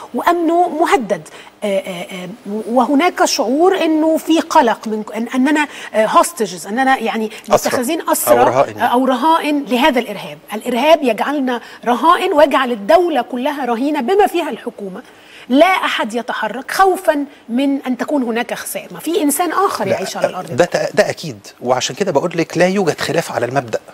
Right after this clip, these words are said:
Speaker 2: ولا يوجد خلاف على النتيجة اللي مطلوب الوصول إليها، وهي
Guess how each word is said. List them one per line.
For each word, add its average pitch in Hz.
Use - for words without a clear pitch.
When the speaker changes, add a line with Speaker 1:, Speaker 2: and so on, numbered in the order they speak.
Speaker 2:
ولا 160
يوجد 165
خلاف 160
على 135
النتيجة 139
اللي 131
مطلوب 143
الوصول 135
إليها، 170
وهي 165